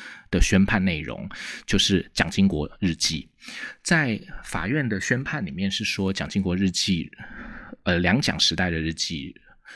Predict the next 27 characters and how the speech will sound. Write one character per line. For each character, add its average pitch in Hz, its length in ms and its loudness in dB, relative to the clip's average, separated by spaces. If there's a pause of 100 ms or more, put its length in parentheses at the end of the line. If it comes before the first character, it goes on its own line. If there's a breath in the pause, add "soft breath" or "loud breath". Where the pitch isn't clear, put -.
如 98 140 6
果 87 160 4
是 98 200 -2
在 95 120 0
当 104 240 0
总 98 200 -2
统 82 160 -4
的 60 100 -10
时 - 160 -6
候， 76 320 -6
要 90 100 -2
把 - 180 -8
这 92 120 -4
个 85 80 0
日 87 140 0
记 85 140 -6
判 82 220 -4
为 69 140 -8
国 - 160 -6
家 - 160 -4
档 - 220 -6
案， - 180 -2 (300)
国 - 140 -4
家 - 160 -4
的 82 140 -6 (280)
史 - 260 -4
料， 73 280 -8